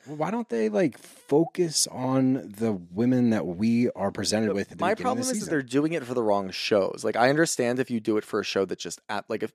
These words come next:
Speaker 2: if you do it for Potomac right now, you start bringing back people just to piss people off. I'm in.
Speaker 1: They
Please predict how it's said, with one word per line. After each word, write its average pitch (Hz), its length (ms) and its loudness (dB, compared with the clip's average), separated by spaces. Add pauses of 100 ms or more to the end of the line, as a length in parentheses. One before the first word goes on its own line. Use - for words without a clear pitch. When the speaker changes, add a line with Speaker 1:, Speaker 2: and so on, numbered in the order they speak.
Speaker 2:
if 135 140 -2
you 175 80 -2
do 269 80 2
it 247 60 0
for 170 80 -4
Potomac 120 420 -2
right 139 140 2
now, 147 100 -2
you 143 120 0
start 110 180 0
bringing 101 180 -2
back 101 220 2
people 139 320 -4 (260)
just - 200 -6
to - 40 -18
piss 113 200 -4
people 98 260 -6
off. 92 340 0
I'm 139 160 -2
in. 104 100 -2
Speaker 1:
They 71 60 -14